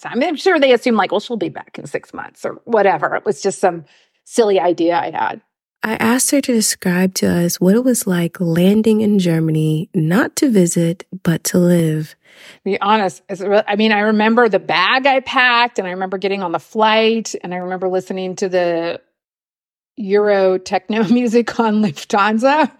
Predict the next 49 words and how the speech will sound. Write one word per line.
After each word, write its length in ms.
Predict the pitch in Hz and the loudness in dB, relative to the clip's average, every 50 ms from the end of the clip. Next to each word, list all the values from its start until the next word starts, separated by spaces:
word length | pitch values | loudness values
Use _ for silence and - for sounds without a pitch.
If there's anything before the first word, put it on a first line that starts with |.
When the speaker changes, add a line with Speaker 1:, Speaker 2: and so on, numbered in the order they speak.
| - - - - - | -20 -20 -20 -20 -20
Speaker 1:
<laughs> 300 | - - - - - - | -20 -20 -20 -10 -8 -4
that 220 | 240 233 220 - | -2 -2 0 2
they 100 | 233 220 | 2 2
piped 400 | 220 220 - 208 220 240 - - | 2 2 2 2 2 0 0 0
in 160 | 226 233 233 | 0 0 0
through 140 | 247 240 214 | 0 -2 -2
the 100 | 202 196 | -2 -2
thing. 320 | 196 - 220 233 247 240 | -2 0 0 2 2 2
But 100 | 208 - - - | 0 -2 -2 0
I 160 | - 247 254 | 0 2 2
don't 400 | 220 240 247 285 320 - 233 220 | 4 4 2 2 2 2 2 2
know 240 | 214 202 202 226 254 | 4 4 4 4 4
that 180 | 254 262 254 - | 2 0 0 0
I 80 | - 196 | 0 0
remember 600 | 196 196 190 190 190 180 180 185 196 214 214 208 | 0 0 0 -2 -2 -2 -2 0 0 0 0 0
the 200 | 196 208 - - | 0 -4 -6 -8
actual 800 | - 175 165 151 - - - - 220 208 196 190 180 175 170 170 170 180 | -8 -8 -8 -8 -10 -10 -8 -4 -2 0 0 0 0 0 -2 -6 -8 -12
day. 840 | 151 - 202 180 160 160 175 202 233 277 320 349 349 349 349 - - - | -12 -6 -2 -2 0 2 2 2 2 2 2 2 0 0 -2 -4 -4 -2
I 140 | - 277 | -2 -2
think 360 | 285 - - 466 453 466 - - _ _ _ _ _ | 0 0 0 0 0 -2 -6 -14 _ _ _ _ _
I 140 | - 277 294 | 0 2 2
was 260 | 285 277 277 277 254 | 4 4 2 2 0
just 260 | - - 285 - - | 0 0 -2 0 0
moving 460 | 214 208 208 220 220 220 233 214 214 196 | 0 2 2 2 2 4 2 2 0 0
forward. 560 | 147 185 170 165 165 165 165 170 180 202 226 - _ _ _ - | -2 -2 0 0 0 0 0 0 -2 -4 -6 -8 _ _ _ -6
It 20 | |
was 120 | 208 208 | -6 -4
kind 180 | - - 294 254 | -2 0 0 2
of 60 | 233 | 2
one 240 | 214 214 226 226 240 | 4 4 4 2 2
step 320 | 233 - - 220 190 208 - _ _ _ _ _ _ _ _ - | 0 0 0 0 0 0 -2 _ _ _ _ _ _ _ _ -12
in 100 | 202 185 | -12 -6
front 240 | _ 208 196 190 | _ -4 -4 -4
of 60 | 202 196 | -2 -2
the 160 | 185 170 151 | -2 0 -2
other. 380 | 135 147 208 277 349 392 330 - _ | -2 -2 -2 -2 -4 -6 -8 -10 _
What 220 | - 254 254 254 - | 0 0 2 2 2
I 120 | - 247 262 | 0 0 2
more 260 | 269 311 381 415 370 | 2 2 2 4 4
remember 380 | 349 285 262 240 233 233 247 | 4 4 4 2 2 2 2
is 180 | 240 - 196 180 | 0 0 -2 -2
the 100 | - 190 | -4 -4
first 400 | - - 220 208 196 - - - | -2 -2 -2 -2 -2 -4 -8 -14
year 540 | 190 165 160 180 190 180 170 - - - - - | -16 -14 -8 -4 -4 -4 -4 -4 -6 -10 -10 -8
and 120 | 208 208 | -8 -8
how 340 | - - 208 196 196 190 190 | -6 -2 0 2 2 2 2
once 440 | 190 190 190 220 233 254 254 - - | 0 0 0 0 0 0 -2 -4 -6
the 120 | - 254 | -6 -4
euphoria 1040 | 226 196 202 202 190 - - - 208 208 208 208 214 208 202 196 190 190 190 190 190 | -4 -4 -4 -6 -8 -6 -2 0 0 2 2 2 2 2 2 2 2 0 0 -2 -4